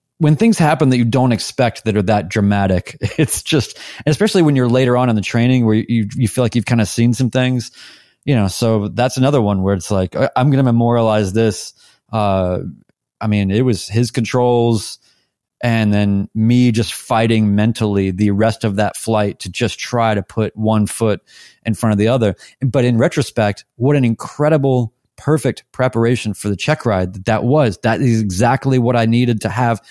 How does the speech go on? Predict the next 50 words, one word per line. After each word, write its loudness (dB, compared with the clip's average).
happen. -2
If -6
it, -4
if -6
something 0
like -2
that 0
happens 0
on 0
a -2
check -2
ride, 0
if -2
it's -6
you 0
know, 2
that's -2
bad, 2
but 0
it's -6
also 0
about -2
how -4
you 0
put -2
it -6
together -2
after. -2
And -2
I 2
think -2
that -2
a -2
lot 2
of 2
the 2
mental 2
struggle 0
of -2
fortitude 2
and 2
having 2
a 0
short -2
memory 4
is -2
a -4
strange 0
balance -2
in, 0